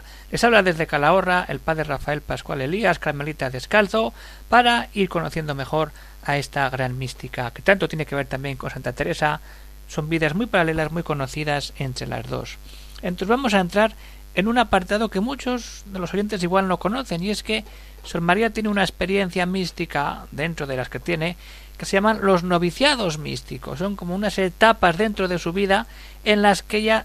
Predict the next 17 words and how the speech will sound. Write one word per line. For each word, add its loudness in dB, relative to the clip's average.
tiene 2
un 0
encuentro 0
personal, 0
ya 6
sea 0
con 0
la 4
Virgen, -4
con -2
Cristo -4
o 2
con -4
la 0
Santísima -6
Trinidad. -10
Y 0